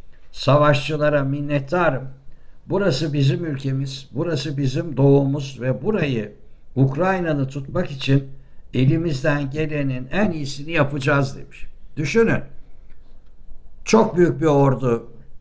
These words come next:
birleştirdi Ukrayna, çok seri bir şekilde. Yani özel kuvvetler var,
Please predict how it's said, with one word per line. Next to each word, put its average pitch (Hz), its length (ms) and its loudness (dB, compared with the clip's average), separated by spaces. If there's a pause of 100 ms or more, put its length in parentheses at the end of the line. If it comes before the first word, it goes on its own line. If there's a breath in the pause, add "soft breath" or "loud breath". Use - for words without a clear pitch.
(400)
birleştirdi 110 960 0
Ukrayna, 107 600 2
çok 156 260 0
seri 131 440 6
bir 110 60 -4
şekilde. 98 680 -8 (540 soft breath)
Yani 127 520 6 (420)
özel 131 380 4
kuvvetler 131 520 4
var, 127 340 4